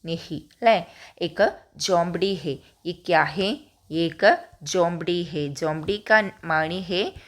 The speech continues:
കുടിൽ, അല്ലേ? ഒരു കുടിലാണ്. ആ, നമ്മുടെ ജോംബടി കഹാ ഹേ? എവിടെയാണ് നമ്മുടെ ജോംബടി ഉള്ളത്? ആ, ഒരു പാലത്തിൻ്റെ താഴെയാണ്, അല്ലേ? പാലം എന്നുള്ളതിന് നമ്മൾ പറയാം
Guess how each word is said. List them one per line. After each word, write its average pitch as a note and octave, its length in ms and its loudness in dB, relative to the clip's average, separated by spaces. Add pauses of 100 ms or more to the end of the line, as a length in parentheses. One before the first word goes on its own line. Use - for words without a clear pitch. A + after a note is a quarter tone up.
(160)
കുടിൽ, F3 380 0
അല്ലേ? - 640 -2 (140)
ഒരു F3 260 -2 (300)
കുടിലാണ്. D#3+ 800 4 (720)
ആ, D3+ 100 -6
നമ്മുടെ D#3+ 280 -2
ജോംബടി E3+ 520 -2 (100)
കഹാ E3 280 2
ഹേ? G#3+ 300 -2 (200)
എവിടെയാണ് F#3 380 2
നമ്മുടെ F3+ 220 0
ജോംബടി E3 420 0
ഉള്ളത്? E3 400 2 (580)
ആ, E3 320 -2
ഒരു F#3+ 160 -2 (140)
പാലത്തിൻ്റെ F3+ 720 2
താഴെയാണ്, D#3 720 0
അല്ലേ? F3+ 340 2 (300)
പാലം D#3 380 2
എന്നുള്ളതിന് E3 400 -2
നമ്മൾ D#3+ 240 -2
പറയാം E3 440 0